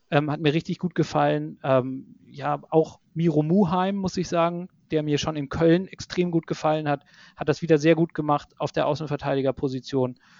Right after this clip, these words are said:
Und am Ende einfach, finde ich, ein hochverdienter Sieg gegen, ja, die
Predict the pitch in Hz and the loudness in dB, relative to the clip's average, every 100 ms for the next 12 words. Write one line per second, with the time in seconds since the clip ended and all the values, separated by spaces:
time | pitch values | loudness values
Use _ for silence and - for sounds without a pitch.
0 | - _ - 127 135 135 139 131 131 _ | -20 _ -12 -12 -10 -6 -2 -2 -4 _
1 | _ - 135 143 - 143 143 151 131 160 | _ -14 -8 -6 -4 -2 -4 -4 0 2
2 | 170 175 151 160 156 139 160 165 - - | 2 2 0 0 2 2 2 -2 -4 -20
3 | _ - 147 151 143 139 _ _ _ _ | _ -4 -4 -4 -6 -8 _ _ _ _
4 | _ - 139 143 156 160 | _ 0 0 2 -2 -4